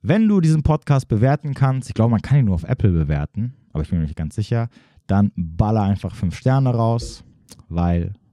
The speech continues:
ja, nur fünf Sterne ist immer eine gute Bewertung. Das ist wie bei, ähm, Amazon oder eBay. Kennt ihr das? Wenn ihr so euch Sachen anguckt und dann seht ihr so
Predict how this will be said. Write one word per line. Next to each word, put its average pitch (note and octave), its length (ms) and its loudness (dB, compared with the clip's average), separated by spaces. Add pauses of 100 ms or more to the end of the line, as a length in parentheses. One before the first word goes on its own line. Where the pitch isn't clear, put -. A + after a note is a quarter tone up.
ja, - 220 -14
nur C#2+ 120 -10
fünf - 220 -14
Sterne E2 540 -6 (480)
ist - 180 -8
immer D2+ 160 -8
eine D2+ 140 -6
gute F2+ 240 -2
Bewertung. E2 580 -4 (720)
Das E2+ 140 -8
ist E2+ 120 -8
wie G2 100 2
bei, E2+ 420 2
ähm, D2 380 -6 (280)
Amazon D#2 480 -2
oder B1+ 460 -8 (1080)
eBay. D#2 420 0
Kennt A#2+ 160 2
ihr G2+ 60 2
das? A#2 260 -2
Wenn D#2+ 140 -2
ihr D#2+ 100 -2
so C#2+ 420 -4
euch D#2+ 120 -6
Sachen A#2+ 320 -2
anguckt A#2+ 600 -2
und E2+ 280 -4
dann E2 160 -2
seht F#2+ 180 0
ihr F#2 120 0
so E2+ 300 -2